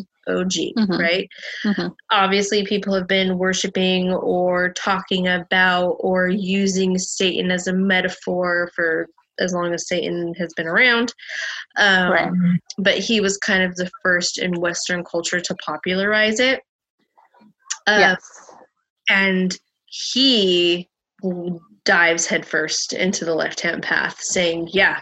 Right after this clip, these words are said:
Speaker 1: Satanism is the left-hand path. Right-hand pathers are losers. Like, let's
Speaker 2: <laughs>
Speaker 1: get on this train, right? We're
Speaker 2: Yes,
Speaker 1: taking
Speaker 2: those
Speaker 1: the
Speaker 2: guys are,
Speaker 1: left
Speaker 2: those guys are
Speaker 1: rail."
Speaker 2: nerds.
Speaker 1: <laughs> Yeah.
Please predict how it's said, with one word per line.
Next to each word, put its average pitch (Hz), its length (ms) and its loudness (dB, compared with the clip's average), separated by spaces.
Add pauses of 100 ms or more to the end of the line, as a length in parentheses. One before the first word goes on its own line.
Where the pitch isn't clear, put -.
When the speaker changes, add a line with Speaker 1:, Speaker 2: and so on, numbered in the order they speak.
Speaker 1:
Satanism 180 540 -2
is 202 120 0
the 208 60 -2
left-hand 202 440 2
path. 185 300 2 (320)
Right-hand 190 540 2
pathers 185 560 0
are 175 80 -2
losers. 208 680 2 (360)
Like, 180 240 0
let's 185 260 4
Speaker 2:
<laughs> - 260 0
Speaker 1:
get 190 160 2
on 175 480 0 (160)
this 175 240 -2
train, - 580 -4
right? 190 400 0 (480)
We're 180 160 -2 (140)
Speaker 2:
Yes, 202 200 4
Speaker 1:
taking 180 80 -2
Speaker 2:
those 190 160 4
Speaker 1:
the 170 40 0
Speaker 2:
guys 196 200 4
are, 190 160 2
Speaker 1:
left 208 260 2
Speaker 2:
those 196 160 2
guys 202 280 4
are 202 120 4
Speaker 1:
rail." 196 80 2
Speaker 2:
nerds. 240 560 4 (240)
Speaker 1:
<laughs> - 160 -4
Yeah. 220 400 2